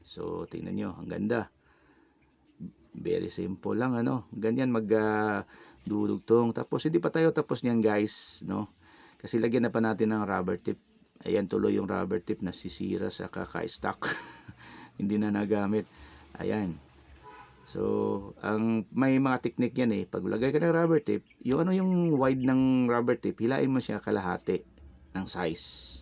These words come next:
Kalahati ng size, ayan po. Tapos, overlapping, ha. Overlapping tayo. Ah, overlapping, tapos kalahati ng size. Ayan.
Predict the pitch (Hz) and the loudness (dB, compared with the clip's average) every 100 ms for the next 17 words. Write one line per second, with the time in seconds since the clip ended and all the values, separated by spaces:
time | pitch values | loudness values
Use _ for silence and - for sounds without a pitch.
0 | - - - - - 104 107 113 113 123 | -16 -20 -20 -18 -6 -2 0 2 2 0
1 | 98 87 107 - 87 101 - 98 - - | 0 -2 -4 -6 -6 -4 -4 -6 -8 -20
2 | - - - - 104 113 - 123 120 113 | -20 -20 -12 -6 -2 -2 0 2 6 6
3 | 98 90 98 95 92 110 - _ _ 98 | 4 2 -2 -2 -4 -6 -10 _ _ -4
4 | 92 95 98 101 - 98 101 95 92 90 | -2 0 0 -4 -4 -4 -2 0 0 0
5 | 85 117 - - - - - - - 95 | 0 -4 -10 -20 -20 -20 -20 -20 -12 -8
6 | 95 104 127 - _ _ - 90 95 98 | -6 -6 -6 -12 _ _ -12 -6 -4 -4
7 | 101 101 92 95 95 98 92 95 - 98 | -6 -8 -10 -10 -8 -6 -6 -6 -6 -4
8 | 101 - 92 92 - 87 107 110 98 82 | -4 -4 -6 -6 -6 -4 -2 -2 -4 -8